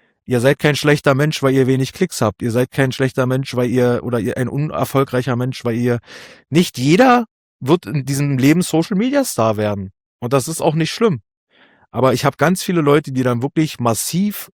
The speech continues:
mit schlechter Laune durchs Leben gehen, also wirklich schon depressive Phasen durchleben, weil die nur noch zwei, äh, da-, das letzte Video war keine eins von zehn auf YouTube mehr, sondern nur eine acht von zehn.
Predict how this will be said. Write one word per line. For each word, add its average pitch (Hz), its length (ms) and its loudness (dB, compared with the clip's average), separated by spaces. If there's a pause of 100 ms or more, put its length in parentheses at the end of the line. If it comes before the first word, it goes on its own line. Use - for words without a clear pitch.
mit 127 200 -6
schlechter 160 360 2
Laune 151 320 4
durchs 143 200 -2
Leben 139 280 -2
gehen, 127 360 -2
also 113 240 -4
wirklich 135 220 -6
schon 123 160 -2
depressive 127 560 -4
Phasen 139 340 2
durchleben, 131 480 -4
weil 117 300 0 (580)
die 123 220 -2
nur 135 140 4
noch 139 160 2
zwei, 135 480 2
äh, 104 380 -6
da-, 123 160 -2
das 135 260 -2
letzte 147 320 0
Video 147 240 0
war 143 100 4
keine 143 320 0
eins 151 300 0
von 147 180 0
zehn 151 260 2
auf 139 180 2
YouTube 139 320 -2
mehr, 135 160 2
sondern 127 240 0
nur 127 100 0
eine 131 160 0
acht - 240 -4
von 135 240 -2
zehn. 127 420 -2